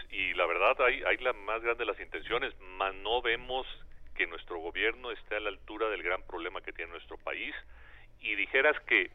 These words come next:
por primera vez México lo está recibiendo, no. Ya estamos viendo que Europa compara esto con su Segunda Guerra Mundial, en la crisis que está teniendo, y México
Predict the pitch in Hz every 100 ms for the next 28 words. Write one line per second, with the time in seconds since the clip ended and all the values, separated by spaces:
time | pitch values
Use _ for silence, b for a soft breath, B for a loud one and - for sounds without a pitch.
0 | - 101 - 101 117 131 123 113 117 123
1 | 104 90 - 101 - 85 90 80 82 80
2 | - - b b b b b - 95 -
3 | 123 120 104 107 113 107 - 82 78 80
4 | 98 110 110 - 90 76 - 95 98 101
5 | - - 82 80 82 87 92 87 90 85
6 | 78 78 95 110 73 - 98 80 - 78
7 | 87 90 87 95 113 - - - 87 87
8 | 92 - - - -